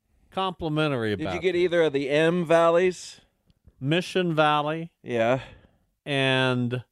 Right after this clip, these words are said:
Speaker 2: There's a
Speaker 1: Marmaton Valley.
Speaker 2: Did you get the E Valley?
Speaker 1: Where's Mission Valley?
Speaker 2: I don't know.
Speaker 1: Eskridge.
Speaker 2: <laughs> Why don't I know any of this anymore,
Speaker 1: Where's
Speaker 2: really?
Speaker 1: Marmaton Valley?
Speaker 2: Uh, don't know.
Speaker 1: Marmaton.
Speaker 2: <laughs> Well, that makes sense.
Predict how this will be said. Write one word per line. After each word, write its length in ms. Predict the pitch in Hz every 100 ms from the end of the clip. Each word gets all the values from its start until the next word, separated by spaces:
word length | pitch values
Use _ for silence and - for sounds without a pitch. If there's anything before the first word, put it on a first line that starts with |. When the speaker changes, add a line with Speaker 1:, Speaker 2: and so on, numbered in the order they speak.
| -
Speaker 2:
There's 160 | 127 123
a 40 |
Speaker 1:
Marmaton 680 | 143 160 147 113 - 95 92
Valley. 320 | 92 78 92
Speaker 2:
Did 80 | 135
you 60 |
get 220 | 139 143 -
the 300 | 127 120 -
E 240 | 135 156 170
Valley? 560 | 170 175 175 196 180 - _ _ -
Speaker 1:
Where's 360 | 151 202 180 143
Mission 540 | 151 185 - 190 135
Valley? 480 | 117 101 80 60 -
Speaker 2:
I 200 | 120 113
don't 160 | 101 85
know. 240 | 80 90 - - - _ -
Speaker 1:
Eskridge. 880 | 208 - - - 98 69 - - _ - -
Speaker 2:
<laughs> 420 | - - - -
Why 140 | - 233
don't 160 | 311 240
I 100 | 160
know 200 | 156 196
any 180 | 147
of 120 | 110 101
this 200 | 95 117
anymore, 300 | 107 101 202
Speaker 1:
Where's 140 | 202
Speaker 2:
really? 140 | 143
Speaker 1:
Marmaton 680 | 175 202 214 175 - 131 107
Valley? 320 | 104 92 71 127
Speaker 2:
Uh, 200 | 135 131
don't 180 | 135
know. 200 | 135 143 95 - - - -
Speaker 1:
Marmaton. 760 | 170 214 196 123 - 85 78 - -
Speaker 2:
<laughs> 220 | - -
Well, 120 | 131
that 100 | 135
makes 240 | 131 127 -
sense. 500 | 135 120 - -